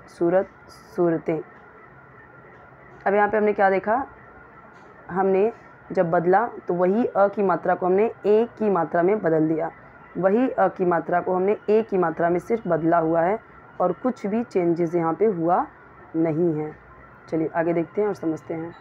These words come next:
जितना ज़्यादा example देखेंगे उतना ज़्यादा समझ में आएगा। स्त्रीलिंग अकारांत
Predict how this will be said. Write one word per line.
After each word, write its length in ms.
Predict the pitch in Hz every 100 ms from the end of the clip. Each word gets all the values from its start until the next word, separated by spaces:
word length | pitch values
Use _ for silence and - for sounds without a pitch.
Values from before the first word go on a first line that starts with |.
| - - - - - - - - - - - - - - -
जितना 200 | 208 226
ज़्यादा 160 | 247 240
example 340 | 202 214 202
देखेंगे 200 | 208 226
उतना 180 | 220 185
ज़्यादा 100 | 185
समझ 200 | 170 165
में 140 | 156 165
आएगा। 260 | 160 160 - - - - - - - - - -
स्त्रीलिंग 420 | - - 285 294 294
अकारांत 500 | 254 233 220 233